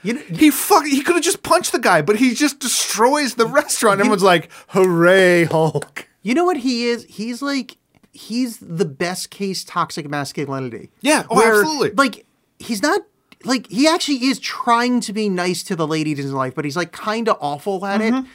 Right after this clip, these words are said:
Speaker 1: Like, and, and it's all just kind of subterfuge.
Speaker 2: Yeah, like, he, he thinks he's being benevolent, but it's kinda
Speaker 1: Yeah.
Speaker 2: shitty.
Speaker 1: Uh, yeah,
Speaker 2: Yeah.
Speaker 1: you know, he is, yeah, uh, there, there's, oh, there's so much about it. The, the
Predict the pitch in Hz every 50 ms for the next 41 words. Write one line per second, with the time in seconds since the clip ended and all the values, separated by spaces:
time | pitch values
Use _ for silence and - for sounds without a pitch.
0 | - - - - 175 175 175 165 - 180 185 185 - - 190 196 196 180 170 214
1 | 226 240 254 220 226 208 - - 214 208 190 170 139 135 - - - - - 175
2 | 175 170 - 214 202 - - 226 233 233 233 220 - - _ - 247 262 233 196
3 | 202 196 - 240 214 170 - 220 226 220 - 233 240 226 247 233 220 214 220 202
4 | 190 170 175 151 139 139 147 147 175 190 196 196 190 - - 160 151 147 - -
5 | 165 175 196 226 214 180 143 - 156 175 208 202 190 185 - 208 - - 214 190
6 | 185 180 220 220 208 143 247 294 285 - - - 196 190 175 165 147 - 87 -
7 | - - - 170 220 - - 175 220 220 196 165 - - - - - _ _ 139
8 | 123 - - - - 135 - - - 151 139 139 - 139 143 135 135 139 143 139
9 | - 156 151 - 175 175 165 - 147 151 160 147